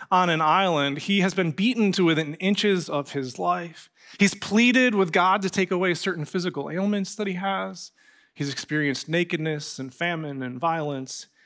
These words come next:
And yet, he's able to say these kinds of things. It's amazing. Clearly, he's someone who has experienced the peace of God,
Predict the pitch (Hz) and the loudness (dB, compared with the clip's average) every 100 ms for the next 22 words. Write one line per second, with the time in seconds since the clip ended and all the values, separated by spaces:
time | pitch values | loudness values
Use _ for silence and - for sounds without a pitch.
0 | _ _ _ _ _ _ _ _ - 196 | _ _ _ _ _ _ _ _ -2 0
1 | 196 147 151 - - - - - - - | 2 0 -2 -8 -14 -14 -16 -18 -20 -20
2 | - - 151 160 160 160 - 151 - 147 | -18 -6 -2 0 0 -2 -4 -8 -4 -2
3 | 147 143 135 - - _ _ _ _ - | 0 2 0 -4 -12 _ _ _ _ -8
4 | 147 143 - - 139 - 143 - 151 147 | -6 -4 -8 -12 -12 -12 -12 -6 -4 -2
5 | 127 113 127 135 139 180 170 127 123 - | -4 -6 -8 -4 0 2 2 -2 -4 0
6 | 175 202 170 170 - 165 156 147 139 151 | 2 4 2 0 0 -2 0 -2 -2 -2
7 | 139 127 123 - - 147 160 165 151 131 | -2 -4 -6 -8 -8 -2 0 2 0 -2
8 | - - - 151 143 - 123 127 127 120 | -6 -14 -12 -8 -8 -8 -10 -6 -4 -4